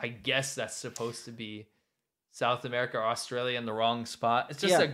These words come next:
Speaker 1: a, it's a, just a random globe.
Speaker 2: Yeah, it's not, not realistic. They actually deleted the
Speaker 1: They
Speaker 2: continents.
Speaker 1: deleted the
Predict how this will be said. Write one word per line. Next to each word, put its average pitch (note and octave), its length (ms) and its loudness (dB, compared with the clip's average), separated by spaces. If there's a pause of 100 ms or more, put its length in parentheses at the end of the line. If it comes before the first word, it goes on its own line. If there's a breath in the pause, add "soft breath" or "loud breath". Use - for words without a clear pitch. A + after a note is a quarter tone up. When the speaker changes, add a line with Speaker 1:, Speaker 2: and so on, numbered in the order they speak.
(120)
Speaker 1:
a, C#3 40 -2
it's C#3 120 -2
a, D#3+ 80 0
just D#3+ 280 -4
a B2+ 180 6
random B2 680 2
globe. G#2+ 580 -4
Speaker 2:
Yeah, D#3+ 180 6
it's C3+ 140 2
not, D#3+ 320 0
not D3 260 -4
realistic. C#3 480 -4
They D3+ 140 6
actually F#3 460 2
deleted C#3 640 0
the A#2+ 120 -2
Speaker 1:
They B2 120 -8
Speaker 2:
continents. C#3+ 260 2
Speaker 1:
deleted E3+ 240 4
the C3 140 0